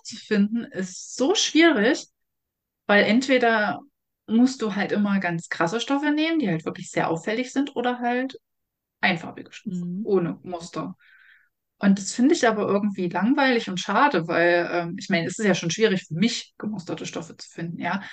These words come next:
Speaker 1: Aber für meinen Papa, der dann eher, naja, so dezente Muster oder so halt haben wollen würde, ist es dann halt echt schwierig.
Speaker 2: Ja.
Speaker 1: Also
Speaker 2: Das hab
Speaker 1: falls
Speaker 2: ich jetzt
Speaker 1: jemand da draußen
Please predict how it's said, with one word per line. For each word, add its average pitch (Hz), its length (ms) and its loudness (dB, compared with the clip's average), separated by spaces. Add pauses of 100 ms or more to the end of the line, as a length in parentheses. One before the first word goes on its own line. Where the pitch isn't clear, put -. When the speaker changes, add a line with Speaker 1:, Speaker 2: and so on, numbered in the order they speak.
(240)
Speaker 1:
Aber 170 200 2
für 175 100 -6
meinen 170 220 0
Papa, 240 640 2
der 180 360 2
dann 175 240 -6
eher, 185 520 -4 (800)
naja, 180 320 2
so 185 100 0
dezente 170 520 0
Muster 165 360 -4
oder 170 200 -2
so 175 220 -8
halt 180 200 -2
haben 180 300 -2
wollen 185 320 -2
würde, 202 380 -2 (260)
ist 202 200 -10
es 220 100 -14
dann 240 200 2
halt 254 140 2
echt - 240 -6
schwierig. 165 520 -4 (800)
Speaker 2:
Ja. 185 360 -4 (1040)
Speaker 1:
Also 208 180 2
Speaker 2:
Das 196 100 -4
hab - 120 8
Speaker 1:
falls 240 60 4
Speaker 2:
ich 247 60 0
jetzt 285 60 6
Speaker 1:
jemand 262 260 6
da 220 100 6
draußen 185 680 -8